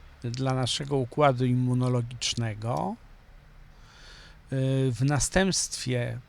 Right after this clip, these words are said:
pozyskania tej informacji nasz układ odpornościowy przygotowuje się na spotkanie z wirusem. To tak, jak wywiad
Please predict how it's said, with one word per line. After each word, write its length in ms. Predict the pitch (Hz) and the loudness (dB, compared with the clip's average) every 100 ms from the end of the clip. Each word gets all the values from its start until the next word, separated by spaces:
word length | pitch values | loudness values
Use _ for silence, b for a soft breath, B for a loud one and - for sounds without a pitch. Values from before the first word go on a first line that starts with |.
| - | 2
pozyskania 800 | 139 123 131 - 170 156 139 123 | 4 4 -2 0 2 4 2 0
tej 300 | - 127 135 | -2 -2 -2
informacji 1160 | 127 - 131 120 123 113 - - 123 151 220 - - - - B B B B B 139 | -4 0 0 2 0 -2 -4 -4 -2 -4 -4 -10 -20 -20 -20 B B B B B -2
nasz 400 | 151 165 - - - | 2 2 0 -2 -6
układ 500 | 165 - 143 127 - | -6 0 0 0 -2
odpornościowy 1300 | 151 - 143 131 127 117 - - 127 113 123 165 214 - - - - - B B B B - | -6 0 2 2 0 -2 -2 -2 0 0 -2 -2 -4 -10 -20 -20 -20 -20 B B B B -2
przygotowuje 920 | - - 156 156 151 120 151 185 170 | 2 2 4 4 2 0 0 0 0
się 280 | - 170 160 | 0 0 0
na 340 | 143 139 139 - - | 2 0 0 -4 -6
spotkanie 1040 | - - 127 - - 131 131 127 131 123 - - | -4 0 0 0 0 2 2 2 0 -2 -6 -6
z 160 | 120 | -6
wirusem. 600 | 117 139 127 117 - 113 - - B B B | 0 2 2 -2 -6 -8 -12 -20 B B B
To 140 | - 196 | -2 2
tak, 440 | - 143 - - | 4 2 0 -6
jak 300 | 165 139 131 | 0 0 2
wywiad 840 | 117 143 180 123 120 107 - - | 2 4 4 4 -2 -4 -10 -16